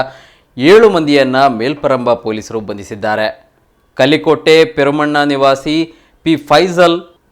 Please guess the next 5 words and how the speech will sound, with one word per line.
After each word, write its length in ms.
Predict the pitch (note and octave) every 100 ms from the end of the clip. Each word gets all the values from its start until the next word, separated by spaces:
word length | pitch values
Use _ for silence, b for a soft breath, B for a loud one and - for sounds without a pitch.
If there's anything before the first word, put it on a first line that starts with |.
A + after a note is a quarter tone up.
| _ _
ಪತ್ನಿ 540 | E3 E3+ G3 G3 A3 - _ _
ಕುಟ್ಟಿಕಾಟೂರು 1200 | - F3+ - A#3+ A#3 - E3+ E3 - E3 D#3+ E3 D#3+
ನಿವಾಸಿ 680 | D3 C#3+ C#3+ C#3+ D#3+ D#3+ A#2
ಎಂ 180 | B2+ C#3+
ಪಿ 400 | C#3+ C3+ B2+